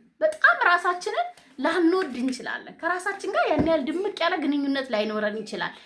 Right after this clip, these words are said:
ያንን ከሰዎች ጋር እንዲኖረን በጣም ስንፈልግ ሰዎች ደግሞ በባህሪያቸው መፈለግ ያርቃቸዋል። ስለዚህ ትኩረት እንዲሰጥሽ ከማድረግ እስቲ ለምንድን ነው ይሄን ያህል እሱ ትኩረት፣ እ፣ ያስፈለገኝ ወይም የእሱ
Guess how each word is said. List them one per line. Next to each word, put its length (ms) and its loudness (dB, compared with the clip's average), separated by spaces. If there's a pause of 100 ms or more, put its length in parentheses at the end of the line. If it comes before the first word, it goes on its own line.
(180)
ያንን 340 6
ከሰዎች 420 -2
ጋር 120 -4
እንዲኖረን 540 -2
በጣም 340 2
ስንፈልግ 460 2 (320)
ሰዎች 280 0
ደግሞ 240 0
በባህሪያቸው 680 2
መፈለግ 540 -2 (340)
ያርቃቸዋል። 760 -4 (300)
ስለዚህ 400 -2
ትኩረት 420 -8
እንዲሰጥሽ 560 -4
ከማድረግ 480 0
እስቲ 320 -8
ለምንድን 440 -2
ነው 100 -4
ይሄን 240 -6
ያህል 220 0
እሱ 200 -4 (100)
ትኩረት፣ 360 0 (400)
እ፣ 60 -10 (280)
ያስፈለገኝ 720 -2
ወይም 220 -2
የእሱ 180 -2